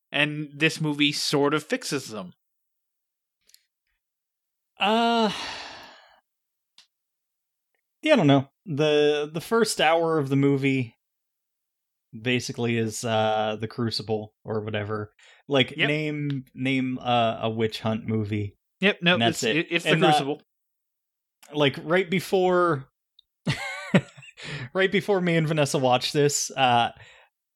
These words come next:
Speaker 2: I was randomly watching some South Park episodes. Uh, so we watched the Sons of Witches episode, uh, which is, like, a Halloween one that they did. Um, and, like,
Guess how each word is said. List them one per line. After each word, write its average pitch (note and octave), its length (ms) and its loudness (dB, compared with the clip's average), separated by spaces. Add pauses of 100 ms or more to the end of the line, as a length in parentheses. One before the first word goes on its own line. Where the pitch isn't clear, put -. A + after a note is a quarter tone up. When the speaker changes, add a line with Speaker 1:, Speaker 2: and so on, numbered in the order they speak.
(120)
Speaker 2:
I C3+ 460 2 (120)
was C3+ 240 0
randomly C3 440 2
watching A#2+ 680 0
some A2 600 -4
South A2+ 300 0
Park B2 240 -2
episodes. B2 720 -2 (480)
Uh, A#2 240 2
so - 180 -2
we C#3 60 4
watched C#3 440 0
the B2 480 2
Sons C3+ 420 2
of C3+ 140 2
Witches C#3+ 720 0
episode, D#3+ 760 -2 (560)
uh, A#2 320 2
which A#2+ 220 -4
is, - 260 -4
like, A#2 220 -2
a A2+ 100 -2
Halloween A#2 540 2
one A#2+ 200 0
that A#2+ 160 0
they A#2+ 120 0
did. A#2+ 380 0 (720)
Um, A2+ 540 0 (1300)
and, B2+ 260 0
like, A#2+ 360 -2